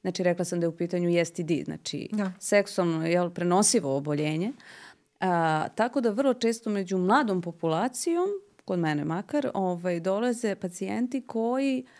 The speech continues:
Speaker 1: a, i ne posumnjaju da je u pitanju šuga. Naravno, to su uglavnom osobe koje redovno isprovode higijenu,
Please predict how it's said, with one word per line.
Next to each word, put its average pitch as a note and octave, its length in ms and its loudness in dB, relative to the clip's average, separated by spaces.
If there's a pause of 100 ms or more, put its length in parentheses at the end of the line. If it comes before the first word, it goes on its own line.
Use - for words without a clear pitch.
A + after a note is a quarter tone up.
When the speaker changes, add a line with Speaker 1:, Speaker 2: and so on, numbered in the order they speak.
(140)
Speaker 1:
a, F#3+ 460 0 (140)
i G#3 140 0
ne G3+ 120 2
posumnjaju B3+ 520 4
da G3+ 60 2
je G3 60 2
u F#3 60 0
pitanju G3 360 -2
šuga. F3+ 440 -2
Naravno, F#3 380 0
to F3+ 160 -2
su F#3+ 140 -6
uglavnom F3 540 0 (300)
osobe F#3 440 0
koje F#3 200 0
redovno E3 380 4
isprovode D3+ 500 -2
higijenu, E3+ 800 0